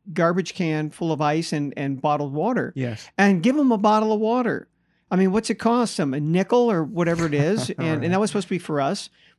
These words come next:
Speaker 1: or for the bellman be-, and the, and the, and the valet guys, 'cause they're
Speaker 2: Mm-hmm.
Speaker 1: standing out there
Speaker 2: Mm-hmm.
Speaker 1: in it. But give it to the guest, and, and because, yeah, they're gonna pass out. You're gonna have to call the, the, the, the, uh,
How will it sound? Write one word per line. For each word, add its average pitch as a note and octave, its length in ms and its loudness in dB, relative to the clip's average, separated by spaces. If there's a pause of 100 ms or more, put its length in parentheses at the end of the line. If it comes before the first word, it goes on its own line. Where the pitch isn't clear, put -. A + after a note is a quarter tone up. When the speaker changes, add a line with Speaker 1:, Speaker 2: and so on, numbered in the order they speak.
Speaker 1:
or E3+ 120 4
for F3+ 140 -4
the D3+ 100 0
bellman F3 440 2
be-, C#3+ 140 -2
and D#3+ 180 0
the, D3+ 140 -2
and D#3+ 180 0
the, C#3+ 200 -2
and D#3 120 0
the C#3+ 60 0
valet D#3 320 0
guys, E3 240 0
'cause D3 120 -4
they're E3 80 0
Speaker 2:
Mm-hmm. - 120 -8
Speaker 1:
standing F3 300 2
out C3 180 -4
there C3 300 -6
Speaker 2:
Mm-hmm. C3 180 -6 (260)
Speaker 1:
in D#3 140 0
it. - 180 -4
But E3 200 0
give A3+ 140 0
it C#4+ 80 -6
to C#4 100 -4
the C4 80 -6
guest, F#3+ 520 -2
and, E3+ 340 -2
and F3+ 280 -6
because, A3 320 -2
yeah, C#4+ 220 2
they're F3 140 0
gonna A3+ 120 0
pass G3+ 320 0
out. G3 100 -2
You're F#3 100 -4
gonna F#3 80 -2
have F#3 80 -6
to F#3+ 60 -4
call F#3 200 -2
the, D#3+ 260 -2
the, D#3 280 -4 (360)
the, E3+ 240 -2
the, E3 320 0
uh, D3 240 -2